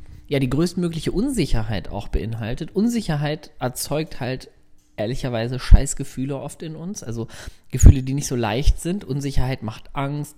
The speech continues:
Angst vorm Scheitern, Angst in was laufe ich da eigentlich rein, ähm, um mal in, in praktischen Dingen zu sprechen. Wenn du jetzt vorhast, eigentlich irgendwie bei Instagram mal zu starten mit deinem persönlichen Thema oder dir selber ein Online-Business aufzubauen und dann, ähm,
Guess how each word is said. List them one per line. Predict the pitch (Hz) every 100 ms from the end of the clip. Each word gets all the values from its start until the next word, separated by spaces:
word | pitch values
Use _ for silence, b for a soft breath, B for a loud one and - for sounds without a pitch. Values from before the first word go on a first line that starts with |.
| - -
Angst | 135 -
vorm | 127 131
Scheitern, | - 139 147 139
Angst | 127 143 -
in | 127
was | 127 - -
laufe | 104 139 143
ich | 127
da | 98
eigentlich | 131 127 -
rein, | 127 143 147 - B B B B -
ähm, | 131 120 123 123 -
um | - 139
mal | 135 139
in, | 139 113
in | 123
praktischen | 143 170 - 131
Dingen | 160 208
zu | 143
sprechen. | - 117 117 123 - - - - - -
Wenn | 123
du | 127
jetzt | 143 -
vorhast, | 151 165 156 -
eigentlich | 127 135 139 139
irgendwie | - 135 139
bei | 127
Instagram | 123 170 165 131 117
mal | 117
zu | -
starten | 120 107 92 123
mit | 123
deinem | 123 123
persönlichen | 123 127 131 127 117
Thema | 156 185 131
oder | 120
dir | 120
selber | 120 143 135
ein |
Online-Business | 156 185 113 113 117
aufzubauen | - 117 - 113 120 170 B B B B - -
und | 135 135
dann, | 117 135 160 160 -
ähm, | 139 135 131 135